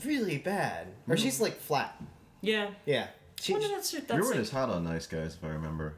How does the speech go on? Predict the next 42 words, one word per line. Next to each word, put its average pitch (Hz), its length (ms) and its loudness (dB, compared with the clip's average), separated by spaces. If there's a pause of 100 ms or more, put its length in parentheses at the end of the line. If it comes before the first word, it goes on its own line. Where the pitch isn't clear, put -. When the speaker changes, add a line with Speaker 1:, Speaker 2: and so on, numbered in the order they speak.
Speaker 2:
It's, - 300 -6 (100)
uh, 117 160 0
it's 110 200 -2
like, 110 180 0 (100)
okay. 208 600 0
Speaker 1:
I - 80 2
don't 370 200 0
know. 359 80 -2
Speaker 3:
Oh, 415 240 2
I 415 60 2
like 415 80 -2
Nice 160 180 -4
Guys 147 140 -2
a 151 60 -2
lot. 185 380 -2 (120)
I - 60 -2
Speaker 2:
Oh, 117 80 2 (180)
really? 277 380 0 (180)
Speaker 3:
I'm, 247 140 4
Speaker 2:
I - 20 -2
thought - 120 2
Speaker 3:
I - 20 8
Speaker 2:
it 277 60 6
Speaker 3:
would, 262 80 2
Speaker 2:
was 208 100 -2
Speaker 3:
I 220 60 2
Speaker 2:
just 302 120 2
Speaker 3:
would, - 140 -2
Speaker 2:
okay. 196 120 0
Speaker 3:
I 214 140 6
would 277 160 0
say 233 380 0
that 170 140 2
I 156 340 0
casually 170 580 0
love 143 260 0
that 139 200 -2
movie. 123 260 -8 (760)
Speaker 2:
I, 131 40 2
I - 20 0
don't 156 400 0
even, 135 160 0